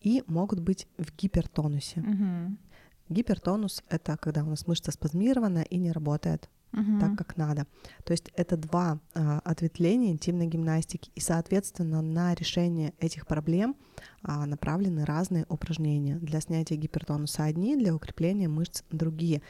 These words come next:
Speaker 1: И здесь важно, если у женщины мышцы и так в гипертонусе, а она купила себе какие-нибудь тренажеры и начала заниматься, она может только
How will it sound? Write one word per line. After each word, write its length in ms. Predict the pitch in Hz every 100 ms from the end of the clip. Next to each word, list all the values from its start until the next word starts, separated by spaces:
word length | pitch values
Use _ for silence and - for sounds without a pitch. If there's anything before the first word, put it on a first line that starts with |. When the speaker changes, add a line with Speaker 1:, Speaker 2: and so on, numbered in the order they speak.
| - - -
Speaker 1:
И 60 |
здесь 320 | 151 190 -
важно, 360 | 175 170 180 151 -
если 340 | 165 202 -
у 60 | 185
женщины 460 | 180 175 - 147 -
мышцы 320 | 170 190 -
и 160 | - 156
так 260 | - 190
в 60 | 185
гипертонусе, 800 | 165 170 160 - 156 147 - 156 -
а 100 | 156
она 160 | 160 196
купила 380 | 185 185 185
себе 240 | 175 151 160
какие-нибудь 560 | 160 - 165 160 151
тренажеры 540 | - 156 156 160 190 226
и 20 |
начала 400 | 190 - 160 156
заниматься, 600 | 151 156 156 151 156 156 -
она 200 | 151 156
может 340 | 170 202 190
только 340 | 165 185 165